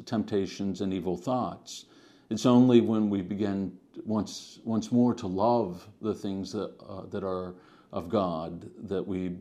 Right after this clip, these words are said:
take up the discipline once more that we are called to.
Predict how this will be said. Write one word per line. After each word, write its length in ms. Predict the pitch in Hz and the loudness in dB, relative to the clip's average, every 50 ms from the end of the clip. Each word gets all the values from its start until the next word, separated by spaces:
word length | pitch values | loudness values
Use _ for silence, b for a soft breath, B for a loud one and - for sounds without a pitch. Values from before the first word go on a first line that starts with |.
| - _ | -14 _
take 240 | - - 120 117 - | -4 -2 -2 0 0
up 160 | 110 - - | 0 -2 0
the 100 | - 117 | -2 -2
discipline 640 | - 110 110 107 - - - - 107 95 95 92 92 B B B B B B B - | 0 0 -2 -2 -4 -10 -8 -6 -6 -4 -4 -6 -10 B B B B B B B 0
once 260 | 107 101 92 - - | 0 0 0 2 2
more 300 | 107 101 104 101 95 92 | 2 4 4 2 2 0
that 140 | - 87 69 | -2 -4 -4
we 120 | 90 92 | -2 -2
are 140 | 87 87 87 | -2 -4 -4
called 440 | - - - 131 127 117 113 - - | -6 -2 0 2 2 2 2 0 -4
to. 300 | - - - - - - | -8 -12 -12 -12 -14 -16